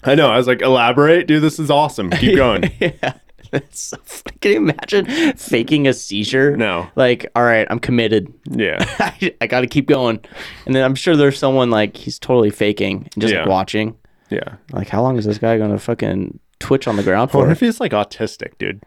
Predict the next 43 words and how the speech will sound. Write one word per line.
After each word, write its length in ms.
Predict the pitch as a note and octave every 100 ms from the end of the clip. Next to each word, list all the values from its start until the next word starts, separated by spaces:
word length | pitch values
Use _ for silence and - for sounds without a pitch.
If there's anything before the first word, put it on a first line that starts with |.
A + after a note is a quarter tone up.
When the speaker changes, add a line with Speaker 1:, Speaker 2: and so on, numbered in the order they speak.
| _ -
Speaker 2:
He's 80 |
got 80 | C#3
Speaker 1:
He's 80 | C3+
Speaker 2:
that 60 | G#2
Speaker 1:
just, 100 | D3
like, 160 | B2+
yelling 300 | A#2+ A#2 C3
in 60 | C3
his 140 | B2
ear 140 | G#2 A2+
and 100 | B2
clapping 600 | - G2 F#2 B2 B2+ C3 -
<laughs> 80 | C#3
at 500 | F3 - G2 A2+ C3+
him. 200 | F3 - - - -
He's 160 | A#2+
like, 120 | G2
"Oh, 20 | A2+
I 220 | B2+ A#2
know 140 | A#2
it 80 | G2+
claps." 460 | - F2+ - - - _ F3+ -
Speaker 2:
I 80 |
bet 160 | D3 D3
you 140 | D3+
could 180 | D#3+ C3
do 340 | G#2 G2+ F#2+ -
a, 60 | -
a 60 | G2
fake 260 | G2 F#2+
seizure 300 | - F#2+ G2
pretty 200 | - G2
well 220 | G2 G#2
with 100 | G#2
your 120 | G2+ G#2
fast 360 | A2 G2+ -
Speaker 1:
For 140 | A2+ A2
Speaker 2:
twitch 220 | D3+ -
Speaker 1:
fi-, 120 | C#3
Speaker 2:
variant. 500 | A#2+ A#2+ A#2+ C3 -
Speaker 1:
maybe. 400 | G2+ A2 B2 G2+ - _
Speaker 2:
You 60 |
know, 60 | -